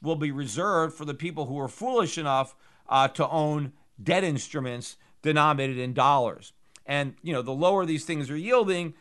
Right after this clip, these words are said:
the more you're likely to lose. So the biggest losses could be in the treasury market, which is why I've been telling people, "Get out." I mean, if I'm gonna go down with a ship, I'd rather go down with the S and P five hundred, uh, than bonds.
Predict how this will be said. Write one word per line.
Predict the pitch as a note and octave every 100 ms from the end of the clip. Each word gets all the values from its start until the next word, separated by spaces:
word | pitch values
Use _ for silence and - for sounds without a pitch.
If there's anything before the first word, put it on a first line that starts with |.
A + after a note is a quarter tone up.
| _
the | C3+
more | C#3 E3
you're | E3 C#3+
likely | D3 D3 C3+ B2+
to | B2
lose. | C#3+ F#3 E3 B2+
So | - C#3+
the | B2+
biggest | C3 F3+ C#3
losses | C#3+ C#3 C3+ B2+ B2
could | C#3 A2
be | C3 B2+
in | - C3 A#2+ -
the | A2
treasury | - D#3 C#3 C3+
market, | C3 B2 C3 B2+ A#2+ - -
which | - E3
is | E3+
why | D3+ A3+ A#3+
I've | E3+
been | E3
telling | D3+ F#3 G#3+
people, | E3 C3+ D#3 D3 - _
"Get | - F#3
out." | D#3+ G#3 D3+ - _ _ _ _
I | D#3+
mean, | E3+ E3 C#3+ - _
if | D#3 D3
I'm | E3 A3+
gonna | G#3+ F3
go | D#3 E3
down | D3 D#3+ F3+
with | E3
a | C#3+
ship, | - F3 G3+ - _
I'd | - D3+
rather | D#3+ F#3+ G3+
go | E3
down | D3+ E3 F3
with | D#3+
the | D3
S | D#3+ D#3
and | D3
P | D#3+ D3
five | D#3 C#3 B2+
hundred, | G#3 F#3+ B2+ C3 _ _
uh, | - C#3 C3+
than | C3 D#3 D3+ C#3+ -
bonds. | C3+ F3+ F3+ E2+ -